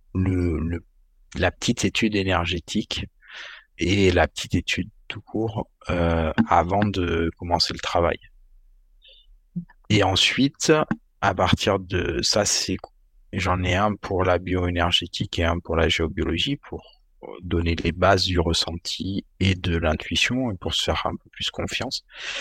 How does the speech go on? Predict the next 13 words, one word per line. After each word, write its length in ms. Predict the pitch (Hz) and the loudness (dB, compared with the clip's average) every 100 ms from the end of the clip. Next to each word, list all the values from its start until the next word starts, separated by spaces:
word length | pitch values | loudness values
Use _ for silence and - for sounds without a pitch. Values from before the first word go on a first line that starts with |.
| - - | -10 -2
Et 140 | 92 | 4
après, 520 | 92 - - 104 123 - _ - | 4 4 0 2 2 0 _ -6
on 120 | 90 | -4
passe 300 | - 104 101 | 2 2 2
dans 140 | 92 | -2
des 140 | 90 87 | -2 -2
modules 540 | 87 85 87 110 131 | -4 -6 -4 -2 -2
qui 180 | - 95 | 0 0
sont 260 | - 92 - | 0 -2 -2
indépendants, 720 | - 98 98 - 87 87 113 139 | 2 2 2 0 0 0 0 -2
c'est-à-dire 480 | - - 90 90 | 0 0 2 -2
que 140 | - 87 - - - - - - - | -2 -12 -12 -20 -18 -16 -16 -16 -6
si, 760 | - - - 104 110 113 113 | -2 0 0 -2 0 2 0